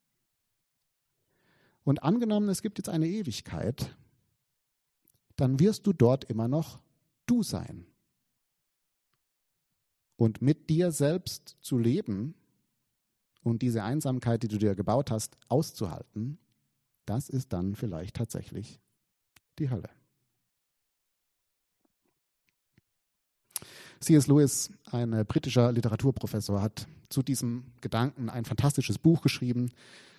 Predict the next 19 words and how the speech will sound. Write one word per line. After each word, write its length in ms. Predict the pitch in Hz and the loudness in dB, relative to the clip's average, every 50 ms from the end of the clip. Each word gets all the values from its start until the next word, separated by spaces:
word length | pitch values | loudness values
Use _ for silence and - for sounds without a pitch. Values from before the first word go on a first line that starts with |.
| _ _ _ | _ _ _
das 140 | - 110 | -8 -4
mir 120 | - 123 120 | -2 -2 0
sehr 240 | 110 131 135 139 131 | 2 4 4 4 4
geholfen 440 | 135 113 120 131 135 135 131 117 | 4 2 2 2 0 0 -2 -2
hat, 120 | 123 120 - | -2 0 -2
diesen 200 | 120 110 120 110 | -2 -2 -2 -2
Gedanken 300 | 107 120 123 - - 135 | 0 0 0 0 2 2
ein 40 | 117 | 2
bisschen 200 | 120 - 117 110 | 4 4 2 2
besser 200 | 113 - 110 104 | 2 0 -2 -4
greifen 420 | - - 101 127 147 135 135 120 | -4 -4 -2 -2 0 2 2 2
zu 100 | - - | 0 -2
können. 420 | - - 101 101 101 107 120 127 127 | -6 -6 -6 -6 -6 -6 -6 -8 -10
Das 120 | - - - | -12 -10 -4
Buch 220 | - 139 139 - | -4 -4 -2 -2
heißt 260 | 127 123 123 - - _ | -2 -2 -2 -4 -6 _
The 80 | - - | -8 -2
Great 240 | - 123 127 127 | 0 0 0 0
Divorce, 640 | - 113 101 110 120 127 131 143 135 - - - - | -2 -2 0 4 4 4 4 2 0 -4 -8 -10 -10